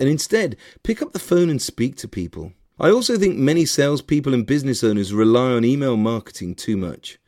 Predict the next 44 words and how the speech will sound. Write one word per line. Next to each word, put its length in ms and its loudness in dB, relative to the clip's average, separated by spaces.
I've 140 4
been 140 2
in 160 2
business 340 4
for 140 2
over 180 4
thirty-five 720 0
years, 280 0
and 80 0
over 240 4
those 320 6
years, 460 4
I 100 2
know 220 4
that 160 -2
picking 260 -2
up 120 -6
the 40 -6
phone 280 2
has 100 0
been 200 0
the 60 2
most 280 0
effective 640 -4
way 440 -4
that 120 -2
I've 200 -2
won 240 -2
business. 480 -6
Yes, 340 0
of 160 -10
course, 400 -2
email 360 0
has 180 -4
its 100 -6
place, 400 -6
but 100 -6
you've 220 -2
got 120 -2
to 80 -2
pick 260 -2
up 120 -4
the 60 -4
phone. 440 -2